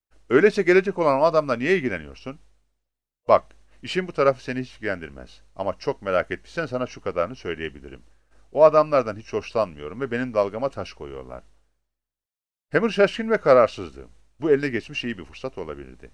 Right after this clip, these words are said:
Hem para kazanır hem de belki Frankfurt'tan kaçmak zorunda kalmayabilirdi.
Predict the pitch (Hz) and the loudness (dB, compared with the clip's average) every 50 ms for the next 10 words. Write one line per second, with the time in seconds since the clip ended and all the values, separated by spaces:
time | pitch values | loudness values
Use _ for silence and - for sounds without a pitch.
0 | - _ - 123 127 - - - 90 101 123 - 131 117 131 139 160 196 202 190 | -12 _ -2 -2 -2 -2 -4 -2 2 2 2 2 0 -2 -2 0 -2 -2 -6 -8
1 | - - - - - 123 120 107 95 135 139 127 - 127 - - - 120 127 135 | -12 -20 -16 -10 -8 -4 -2 2 4 4 2 2 0 -8 -12 -8 -2 0 0 0
2 | - - - - - 104 101 - - 104 95 - - 104 92 - - 87 87 98 | -2 -6 -18 -12 -8 -8 -8 -8 -8 -14 -16 -14 -12 -14 -12 -12 -12 -14 -10 -8
3 | 131 160 - - 92 80 78 85 117 147 131 92 71 65 65 - 64 | -8 -6 -2 0 0 0 0 -2 -8 -6 -8 -8 -12 -14 -18 -18 -20